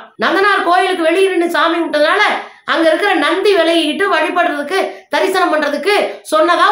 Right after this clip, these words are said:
ஒரு கதை சொல்லப்படுது இல்லையா? நந்தனார் சிவனை கும்புறவரு, திருப்பானாழ்வார் ச-, வைணவர், திருமாலை கும்புறவரு. ரெண்டு கதையை கொண்டு வந்து மேட்ச் பண்ணி போடுற.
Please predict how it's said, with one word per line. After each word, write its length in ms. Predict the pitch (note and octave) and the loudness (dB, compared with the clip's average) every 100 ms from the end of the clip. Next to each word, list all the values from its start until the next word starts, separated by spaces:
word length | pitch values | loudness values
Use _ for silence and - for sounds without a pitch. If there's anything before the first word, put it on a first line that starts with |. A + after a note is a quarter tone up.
| F#4+ | 2
ஒரு 100 | F4 D4+ | 2 0
கதை 160 | F4 F4+ | 0 0
சொல்லப்படுது 460 | E4 D#4 D4 A#3 - - _ - | 0 0 0 -2 -6 -14 _ -10
இல்லையா? 340 | F3 A3+ F4 D#4 F#3+ - - - - | -2 0 2 2 0 -8 -18 -10 -4
நந்தனார் 520 | D#4+ G4 G#4 G4 G4+ | -2 0 2 2 2
சிவனை 220 | F#4 G4+ G4 | 0 0 0
கும்புறவரு, 480 | E4 D4+ C#4 A3+ - - - - | 0 0 2 0 -2 -8 -14 -2
திருப்பானாழ்வார் 840 | D#4 G#4 G4+ G4 F4+ F4 F4 G#4 D#4+ | 0 2 2 4 4 2 2 0 0
ச-, 100 | C4 | 0
வைணவர், 420 | C4+ G4 G4 E4 - - - _ A#3 - | 2 2 2 2 -2 -8 -18 _ -8 -4
திருமாலை 340 | G4+ G4+ E4 C4+ | 0 2 2 0
கும்புறவரு. 420 | C#4+ D4 A#3+ F#3+ - - - | 2 2 2 -2 -6 -12 -2
ரெண்டு 200 | D#4+ F#4+ G4 | 0 2 2
கதையை 220 | F#4+ G#4+ | 2 2
கொண்டு 200 | F#4 F4 | 0 0
வந்து 160 | F#4+ D4 | -2 0
மேட்ச் 260 | F4 G4 E4 | 0 -2 -2
பண்ணி 160 | E4+ C4+ | -2 0
போடுற. 260 | D#4 D#4 | 0 2